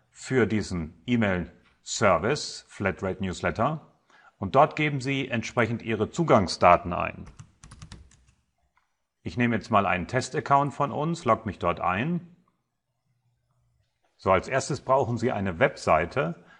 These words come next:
auf der sich Interessenten mit ihrer E-Mail und ihrem Namen verewigen können. Wir haben hier für Ihre ersten Schritte drei verschiedene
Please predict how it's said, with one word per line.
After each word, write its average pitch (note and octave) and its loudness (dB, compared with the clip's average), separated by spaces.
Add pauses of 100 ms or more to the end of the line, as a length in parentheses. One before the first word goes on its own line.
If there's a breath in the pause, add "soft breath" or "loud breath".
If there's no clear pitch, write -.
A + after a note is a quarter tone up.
(140 soft breath)
auf G2 -4
der A2+ 0
sich G2 -6
Interessenten B2+ -2
mit A2 -4
ihrer G2 0
E-Mail C3+ -4
und G#2 -8
ihrem G2 -6
Namen G#2+ 0
verewigen A#2 -4
können. F#2 -4 (600)
Wir F#2 -2
haben F#2+ -2 (100)
hier B2 -2 (100)
für - -2
Ihre G#2 0
ersten A2+ -4
Schritte G#2+ -4
drei F#2 2
verschiedene A2+ -4